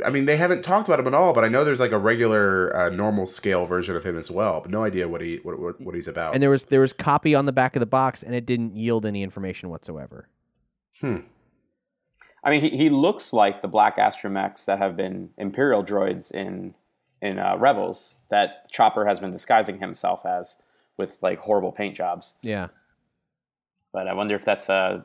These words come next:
Speaker 3: part of the same line or if those are different.
Speaker 2: I don't know, but what I do know is if you, if you only wanna get one K two figure, this Elite one is probably the one to do, because being that he's a robot and he's already kinda, like, a little bit chromy, but,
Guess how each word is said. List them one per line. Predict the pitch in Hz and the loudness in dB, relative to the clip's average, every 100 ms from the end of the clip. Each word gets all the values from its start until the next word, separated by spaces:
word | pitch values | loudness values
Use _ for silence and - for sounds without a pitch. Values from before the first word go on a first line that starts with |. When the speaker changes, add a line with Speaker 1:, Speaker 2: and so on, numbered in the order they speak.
| _ | _
Speaker 3:
part | 113 | 0
of | 101 | 0
the | 98 | -4
same | 107 98 | -4 -2
line | 98 98 92 95 | 0 0 0 -8
or | 92 | -8
if | 95 | -6
those | 95 | -6
are | 95 92 - _ | -6 -8 -10 _
different. | 101 - - - _ _ _ _ _ _ _ _ _ _ _ _ _ _ _ _ _ - | -8 -8 -14 -16 _ _ _ _ _ _ _ _ _ _ _ _ _ _ _ _ _ -4
Speaker 2:
I | 113 | -2
don't | 123 | 0
know, | 127 104 | 0 0
but | 110 131 | -2 2
what | 147 | 2
I | |
do | 135 208 | 4 2
know | 208 156 | 4 4
is | 123 | 4
if | 127 143 | 0 2
you, | 151 131 | 2 0
if | 131 | -4
you | 202 185 | -2 0
only | 180 180 156 | 0 0 0
wanna | 151 151 | 0 0
get | 135 127 - _ | 2 0 -2 _
one | 120 113 139 151 | -10 -2 0 0
K | 139 160 131 | 2 0 2
two | 151 139 | 2 2
figure, | - 113 98 95 92 - | 2 -2 -2 -2 -4 -6
this | 113 127 | -4 -2
Elite | 131 123 131 | 0 0 0
one | 113 110 | -2 -4
is | |
probably | - 113 110 | 0 0 2
the | |
one | 104 101 | 0 -2
to | 98 | -2
do, | 104 98 | -2 -2
because | 92 107 95 | -4 -8 -2
being | 123 123 | 0 0
that | 113 | -4
he's | 110 | -6
a | 104 | 2
robot | 123 123 120 120 - _ _ _ _ | 2 4 2 2 -4 _ _ _ _
and | 117 107 104 | -6 -4 -6
he's | 101 | -4
already | 104 104 | -4 -4
kinda, | 107 107 | -6 -6
like, | 101 98 - _ _ | -4 -6 -8 _ _
a | 117 | -4
little | 113 113 | -2 -2
bit | 113 - | -4 -4
chromy, | 135 120 123 117 | -2 0 0 -2
but, | 101 95 | -2 -6